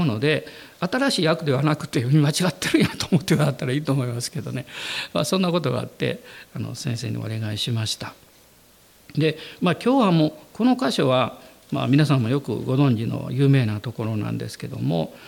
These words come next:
まあ、「強くあれ、大しくあれ」というね、まあ、これは、あの、ヨシュアに、えー、神様がおっしゃったんですけど、その前に神様がモーセを通してヨシュアに言ってるんですね。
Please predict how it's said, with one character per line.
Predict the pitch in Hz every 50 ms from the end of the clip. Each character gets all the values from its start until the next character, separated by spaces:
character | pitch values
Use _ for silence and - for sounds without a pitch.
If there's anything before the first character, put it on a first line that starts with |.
| - - - -
ま | - 123
あ、 | 113 -
「強 | - - 220 233 220 175
く | - - 131
あ | 117 117
れ、 | 117 107
大 | 104 117 147 185
し | 196 - -
く | - - 135
あ | 101 104
れ」 | 104 98 - - - -
と | - -
い | 120 120
う | 117 104
ね、 | 120 - - - - - - - - - - _ -
ま | - 123
あ、 | 117
こ | - -
れ | 147 147
は、 | 143 143 139 131 123 120
あ | 120
の、 | 113 117 123 127 135 - - - - - -
ヨ | 143 175 170
シ | - - 147
ュ | 123
ア | 107 107
に、 | 113 123 147 165 170 180 - - - - - - _ _
え | - - - - 98 98
ー、 | -
神 | - 151 139 135 127
様 | 120 - 127 120 117 120 120
が | 127 143 170 175 165 147 - - - - - -
お | - 151
っ |
し | 151 - - -
ゃ | 151
っ | 139 -
た | - 120 113
ん | 104 104
で | 104 107
す | 110 -
け | - -
ど、 | 120 127 135 147 143 - - - - - - - - - - _ - - -
そ | - - - 190
の | 190 202 208
前 | 196 202 202 185 156 147
に | 151 180 185 180 - - - - - -
神 | - - 190 190 185 180
様 | - 170 147 143 139 143
が | 143 156 165 165 156 - - - - _
モ | - 160 214 285 302 320 302
ー |
セ | - - - 196 196
を | 190 180
通 | 185 - - 277 277 269 254 208
し | -
て | - - 330
ヨ | 302 240 175 151
シ | - - 139
ュ | 120
ア | 127 156
に | 175
言 | 139 117
っ | 117
て | - - - 139
る | 120 107
ん | 104 107
で | - -
す | 113
ね。 | 120 127 143 170 214